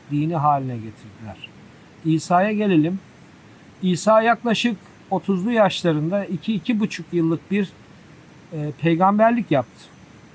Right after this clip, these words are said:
Hepi topu on iki havarisi vardı. O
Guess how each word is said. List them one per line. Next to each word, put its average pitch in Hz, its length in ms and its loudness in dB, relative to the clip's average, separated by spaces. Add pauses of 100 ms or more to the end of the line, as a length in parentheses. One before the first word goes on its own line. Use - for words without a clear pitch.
(760)
Hepi 180 300 -2
topu 226 440 -2
on 226 240 2
iki 196 300 -2
havarisi 160 640 0
vardı. 120 220 -10 (1160)
O 226 140 0